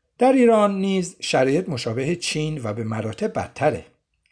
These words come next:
در اکثر کسب و کارهای کشور شاهد ریزش مشتری، کاهش شدید فروش یا حتی تعطیلی اونها هستیم. برای مثال، فعالیت مراکز تفریحی، فرهنگی و برگزاری همایش‌ها،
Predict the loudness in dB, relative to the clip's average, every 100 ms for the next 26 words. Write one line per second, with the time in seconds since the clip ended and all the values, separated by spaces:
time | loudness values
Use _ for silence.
0 | -6 -6 -4 -6 -4 -2 2 2 2 0
1 | -2 -8 -6 -4 -2 -2 -2 -10 -6 -4
2 | -4 -8 _ -4 0 0 0 0 0 0
3 | -2 -4 -6 -8 -8 -6 -6 -8 -12 _
4 | _ _ -2 0 0 -2 -6 -6 -6 -2
5 | -2 -2 -4 -4 -6 -8 _ _ _ _
6 | 0 2 2 -2 0 0 0 -2 -2 -2
7 | -8 -14 -12 -12 -10 0 2 2 2 2
8 | 2 0 -16 _ _ 2 4 4 4 2
9 | 2 2 0 -4 -6 -8 -10 -10 -10 -10
10 | -6 -4 -4 -6 -8 -8 -8 -12 _ _
11 | _ _ 0 4 4 2 -2 0 0 0
12 | -2 -4 -6 -6 -4 -6